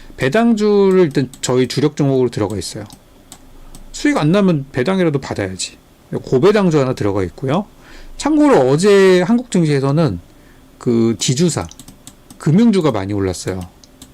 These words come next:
그러니까 이제 안전자산으로 가는 거죠. 배당 주는 대로. 그래서 저희도 이제 이쪽 배당주로 일단 베팅이 들어갔고, 또 하나는 바이오 제약주. 어제도 미국장 바이오 제약주 좋았잖아요. 그러니까 저희는 하락장에 대비를 좀 하고 있거든요.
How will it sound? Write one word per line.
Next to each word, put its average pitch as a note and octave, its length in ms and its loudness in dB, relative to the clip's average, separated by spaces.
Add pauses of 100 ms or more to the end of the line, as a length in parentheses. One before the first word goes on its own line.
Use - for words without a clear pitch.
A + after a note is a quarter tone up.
그러니까 B2 220 -8
이제 C3 120 -4
안전자산으로 D3 800 2
가는 F#2+ 260 -8
거죠. F#2 240 -10 (440)
배당 A2+ 280 -4
주는 G2+ 220 -6
대로. B2+ 300 -4 (500)
그래서 A#2 160 -2
저희도 B2 300 0
이제 A2+ 140 -2
이쪽 A#2+ 540 -2 (580)
배당주로 C3 480 -2
일단 A2+ 180 -6
베팅이 A#2+ 320 -4
들어갔고, G#2+ 640 -2 (260)
또 A3+ 140 2
하나는 G3 480 2
바이오 C#3 400 0
제약주. G#2 460 -6 (720)
어제도 F3 340 2
미국장 C#3+ 360 0
바이오 C3 300 2
제약주 B2 240 -4
좋았잖아요. F#2+ 500 -6 (440)
그러니까 A#2+ 320 -6 (300)
저희는 D3+ 300 2
하락장에 A#3 680 2
대비를 B2+ 380 -2
좀 A#2 140 -2
하고 F3 200 -2
있거든요. G2+ 440 -6